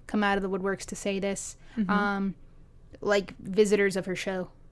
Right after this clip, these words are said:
Speaker 1: also started coming out and saying that they had a negative experience on Ellen.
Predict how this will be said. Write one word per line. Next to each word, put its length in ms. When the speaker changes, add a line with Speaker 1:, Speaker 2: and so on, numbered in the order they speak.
Speaker 1:
also 260
started 260
coming 240
out 140
and 100
saying 240
that 120
they 100
had 160
a 40
negative 380
experience 480
on 80
Ellen. 260